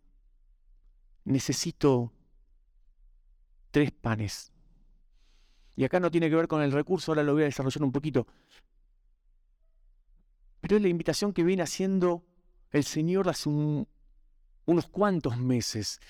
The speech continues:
Viene haciendo esto de volver a ubicarnos en el lugar de protagonistas. Hace unos domingos yo citaba a Juan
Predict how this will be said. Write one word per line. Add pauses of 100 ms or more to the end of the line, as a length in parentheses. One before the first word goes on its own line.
Viene
haciendo
esto
de
volver
a
ubicarnos
en
el
lugar
de
protagonistas. (1800)
Hace
unos
domingos (140)
yo
citaba (540)
a
Juan